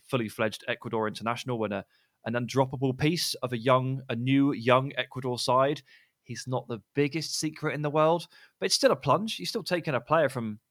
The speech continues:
the Ecuadorian league. Like, it's not, it's not the most obvious thing to do in the world. No way. So well done to them. And I think, again, similar to Kone, he's a box-to-box player. He's got good athleticism. I don't think he's an outstanding athlete, and I think his positional aptitude and his intelligence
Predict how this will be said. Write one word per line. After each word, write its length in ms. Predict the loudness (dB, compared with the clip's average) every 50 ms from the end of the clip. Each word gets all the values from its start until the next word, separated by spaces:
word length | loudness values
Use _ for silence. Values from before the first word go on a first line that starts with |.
| _ _ _
the 180 | -8 -6 -6
Ecuadorian 720 | -6 -6 -4 -6 -2 0 2 2 4 2 2 2 0 0 0
league. 340 | 0 0 -2 -4 -6 -4
Like, 200 | -4 -4 -4 -4
it's 120 | -8 -8 -4
not, 200 | -4 -6 -6 -8 _ _ _ _ _ _ _ _ _ _ _ _ -10
it's 160 | -8 -4 -4
not 80 | -4
the 60 | 0 0
most 180 | 0 2 2
obvious 340 | 0 0 2 0 -2 -2 -2
thing 200 | -2 -4 -4 -4
to 80 | -6 -4
do 180 | -2 -2 -2
in 40 | -2
the 80 | -4 0
world. 380 | 2 2 4 2 2 -2 -8 _
No 160 | -4 -2 -2 0
way. 320 | 0 0 0 -2 -6 -8
So 320 | -4 0 2 2 2 2 -2 -6 -14 -20 _ _
well 140 | 4 6 6
done 160 | 6 4 0 0
to 100 | 0 2
them. 220 | 2 2 2 0
And 180 | -2 -4 -6 -10 _ _ -20 -20 _ _ _ _ -10
I 60 | -6
think, 220 | -6 -6 -6 -4 _ -6
again, 260 | 0 2 2 2 2
similar 320 | 0 -2 0 0 0 -2
to 140 | -2 -2 -6
Kone, 540 | 0 2 4 4 4 2 0 0 -2 -4 -8 _ _ _ _ _
he's 160 | -4 -2 -2
a 40 | 0
box-to-box 600 | 2 2 0 0 0 -6 -4 -2 -2 -2 -4 -2
player. 360 | 2 4 4 4 4 2 -2 -8 -14
He's 140 | -14 -12 -10
got 160 | -10 -10 -4
good 160 | -2 0 0
athleticism. 640 | 0 0 -2 -4 -4 -4 -4 -4 -4 -2 -2 -4 -4 -4 -2
I 60 | -2
don't 160 | -2 -2 -2
think 120 | -4 -4
he's 120 | -4 -4 -2
an 60 | -2
outstanding 600 | -2 -2 -4 -4 -2 0 -2 -2 -2 -4 -4 -4
athlete, 380 | -6 -6 -6 _ -4 -4 -4 -2
and 100 | -2 -4
I 40 | -4
think 240 | -4 -4 -8 -6 -6
his 180 | -8 -8 -8
positional 560 | -8 -8 -8 -6 -6 -6 -6 -6 -4 -4 -4
aptitude 420 | -4 -6 -10 -8 -6 -4 -4 -4 -4
and 80 | -4
his 140 | -6 -4 -6
intelligence 760 | -8 -8 -4 -4 -2 -2 -2 -4 -6 -10 -8 -6 -8 -8 -8